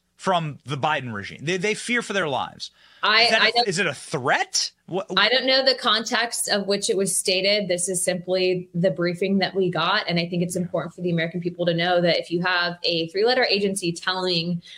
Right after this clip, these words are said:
Speaker 2: the chairman they can't amass someone for that reason, I mean, I take that as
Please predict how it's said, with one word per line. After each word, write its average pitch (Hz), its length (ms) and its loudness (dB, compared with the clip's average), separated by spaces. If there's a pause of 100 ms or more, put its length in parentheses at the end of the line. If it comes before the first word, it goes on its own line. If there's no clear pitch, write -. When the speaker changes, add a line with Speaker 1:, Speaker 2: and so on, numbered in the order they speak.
(160)
Speaker 2:
the 185 80 2
chairman 180 480 2
they 160 100 2
can't 185 320 -4
amass 175 340 0
someone 165 240 0
for 170 140 -6
that 165 240 0
reason, 165 500 0
I 160 60 -2
mean, 165 260 0
I 170 100 2
take 180 300 -2
that 156 300 0
as 151 240 -2